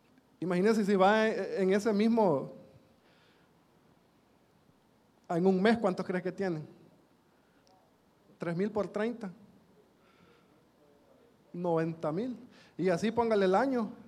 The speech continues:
O sea, la iglesia iba creciendo de manera exponencial, hermanos. O sea, el doble, el doble, el doble. Entonces la iglesia crecía y ganaba más gente. Entonces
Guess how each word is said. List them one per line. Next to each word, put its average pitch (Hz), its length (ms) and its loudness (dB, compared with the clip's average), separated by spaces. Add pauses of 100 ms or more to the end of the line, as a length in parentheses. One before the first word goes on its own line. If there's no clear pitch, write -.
(680)
O 175 100 -6
sea, 208 160 4
la 202 80 2
iglesia 226 340 2
iba 277 220 0
creciendo 240 420 -2
de 240 60 2
manera 233 260 0
exponencial, 202 560 -2
hermanos. 196 340 -4
O 147 40 -6
sea, 196 200 -4 (480)
el 147 120 -12
doble, 190 240 -4
el 185 60 -6
doble, 196 200 -6
el 190 60 -8
doble. 202 260 -4 (320)
Entonces 269 440 4
la 247 160 10
iglesia 285 540 6
crecía 269 600 4
y 247 100 6
ganaba 202 400 8
más 208 220 2
gente. 254 440 2
Entonces 185 400 0